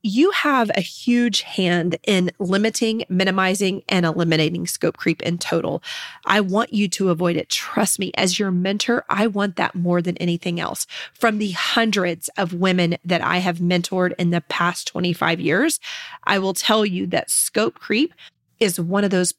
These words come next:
poisonous things that takes the life. It really pulls down.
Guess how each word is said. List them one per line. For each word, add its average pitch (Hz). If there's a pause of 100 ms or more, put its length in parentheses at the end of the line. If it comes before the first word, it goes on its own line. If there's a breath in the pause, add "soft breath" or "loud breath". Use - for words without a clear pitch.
poisonous 247
things 185
that -
takes -
the -
life. 175
It -
really 226
pulls 240
down. 185